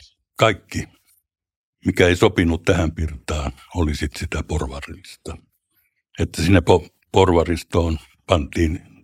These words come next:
lähin kaikki puolueet, kaikki puolueet Su-, Suomessa. Sitä nimitettiinkin aika tavalla niinku katujen,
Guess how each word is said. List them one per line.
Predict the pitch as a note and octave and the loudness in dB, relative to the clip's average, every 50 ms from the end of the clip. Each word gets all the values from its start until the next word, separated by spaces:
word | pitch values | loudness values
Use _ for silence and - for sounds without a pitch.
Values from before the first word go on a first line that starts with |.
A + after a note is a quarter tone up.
| _ _ _ _ _ - | _ _ _ _ _ -4
lähin | - F2 D#2+ D#2 D2+ F2+ - - _ | -2 -2 -2 -2 -2 -4 -4 -6 _
kaikki | - A#2+ F#2+ D2+ - - - | 0 0 0 0 -2 -6 -8
puolueet, | - - G#2+ F#2+ D#2+ D2+ C#2+ C#2 C#2+ C#2+ C2+ B1+ - - - - _ _ _ _ _ _ _ _ _ _ _ | -2 2 2 2 2 2 -2 -4 -6 -6 -6 -8 -10 -14 -20 -20 _ _ _ _ _ _ _ _ _ _ _
kaikki | - - G2 G2 - A2+ | -4 -2 -2 -2 -2 -4
puolueet | - - E2+ D#2+ D2+ C#2+ C#2+ D2+ D2+ - - - | -2 0 0 0 0 0 -2 -4 -4 -4 -6 -12
Su-, | - _ - - - - E2 D#2 D2+ - - | -20 _ -20 -16 -10 -6 -6 -6 -6 -6 -4
Suomessa. | - G2 D#2 C#2 D2 D2 - - - - C#2 C#2 - - - - _ _ _ - | -2 0 0 0 -2 -4 -6 -8 -10 -10 -12 -12 -12 -14 -20 -20 _ _ _ -14
Sitä | - F#2+ - F#2 F#2 | -6 0 2 4 6
nimitettiinkin | G2+ G#2+ A2 G2 E2+ F#2 E2+ - - - E2+ D#2+ D#2 - F2+ E2+ | 6 6 6 4 4 2 0 -4 -4 -4 -4 -4 -2 -2 0 2
aika | E2+ F2 E2+ F2 | 2 2 2 2
tavalla | E2+ F2+ E2+ E2+ E2 E2+ E2 E2 D#2+ | 2 2 4 4 4 2 2 0 0
niinku | E2 D#2+ - E2 | 0 0 -2 -4
katujen, | - - - G2 - - - F2 D2+ C#2+ C#2+ D2 C#2+ C#2 | -2 0 2 2 2 2 2 0 0 0 -2 -2 -2 -4